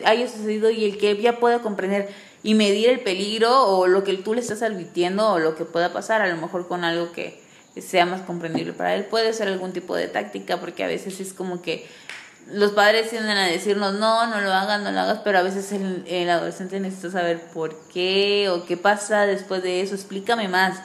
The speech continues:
Y a veces están como que muy involucrados en el no y como quiera a veces lo hacen.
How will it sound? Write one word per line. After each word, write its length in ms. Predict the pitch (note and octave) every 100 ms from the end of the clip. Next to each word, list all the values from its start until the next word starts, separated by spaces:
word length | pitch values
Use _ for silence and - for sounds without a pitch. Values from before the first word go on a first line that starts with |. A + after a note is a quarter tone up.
| - - - - - - -
Y 440 | E3+ E3+ E3+ F3+
a 80 | F3+
veces 260 | F#3+ G3 G3
están 300 | F#3+ F#3 F#3
como 200 | F3+ E3+
que 80 | E3+
muy 140 | E3
involucrados 480 | F3 F3 E3 D#3 D#3
en 80 | E3+
el 160 | D#3+
no 200 | D#3+ F#3+
y 120 | A3 G#3
como 180 | D#3+ D#3
quiera 160 | F3 F3+
a 40 |
veces 240 | F3 - E3+
lo 120 | -
hacen. 300 | F3+ - -